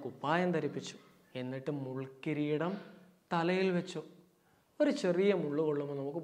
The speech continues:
ഭയങ്കര വേദനയാണ്, അല്ലേ? അപ്പം ചെരുപ്പിടാതെ പുറത്തോട്ട് പോയി, നമ്മുടെ കാലിൽ ഒരു മുള്ളു കൊണ്ട്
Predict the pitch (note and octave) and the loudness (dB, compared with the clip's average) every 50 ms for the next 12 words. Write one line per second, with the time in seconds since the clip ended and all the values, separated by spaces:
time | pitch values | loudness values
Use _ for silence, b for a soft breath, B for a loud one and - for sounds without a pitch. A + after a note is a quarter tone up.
0 | E3 - - - B2 C#3+ E3+ F#3 G#3+ G#3 F#3+ E3 C#3+ C#3 C#3 D3 D3 C#3 B2 - | -8 -12 -14 -12 -8 -6 -2 0 0 0 0 0 -2 -2 -2 -2 -4 -4 -6 -2
1 | - - A#3+ G#3 D3 - - - - B B B B B B - G3+ F#3+ E3+ - | 2 4 4 4 4 2 -4 -12 -16 B B B B B B 0 0 0 2 0
2 | F#3 F3+ F#3 F#3 F3+ F3+ D#3+ D3+ D3 D3+ D3+ D3 C#3 C#3 C#3+ D3+ D3 C#3 C#3+ B2 | 0 0 0 2 2 2 2 2 0 0 -2 -2 -4 -2 -2 -2 -2 -2 -4 -6
3 | A#2+ A#2+ - - - - A#3 A3+ G#3 - E3+ D3+ D3+ D#3+ D#3+ D#3 D#3 D3+ C#3+ C3 | -8 -10 -14 -16 -8 -4 -2 0 0 2 2 2 2 2 2 2 0 0 -2 -2
4 | C3 C#3 C#3+ C3 A#2+ - - | 0 0 0 0 -2 -6 -12